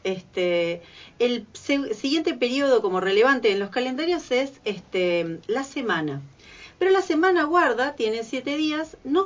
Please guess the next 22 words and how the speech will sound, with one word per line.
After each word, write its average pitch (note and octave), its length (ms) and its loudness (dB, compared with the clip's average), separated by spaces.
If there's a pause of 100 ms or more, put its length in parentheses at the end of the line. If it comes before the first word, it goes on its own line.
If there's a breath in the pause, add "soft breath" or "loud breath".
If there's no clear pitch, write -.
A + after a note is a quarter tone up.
(100)
no D4 300 0
hay F4 140 2
ningún, D4+ 680 0
ninguna, B3+ 600 -2
no C4+ 100 -4
tiene D#4+ 220 0
ningún C#4+ 240 2
asidero C#4+ 600 -2
con G3+ 200 0
la F3+ 120 2
naturaleza. F3 800 -2 (300 loud breath)
O - 40 -20
sea, A3+ 140 0
no, D4 200 0
no C4+ 120 0
hay E4 100 4
nada D#4+ 300 4
que F3+ 80 0
pase F3 260 -4
en E3 100 -4
siete E3+ 320 -2
días, C#3+ 280 -4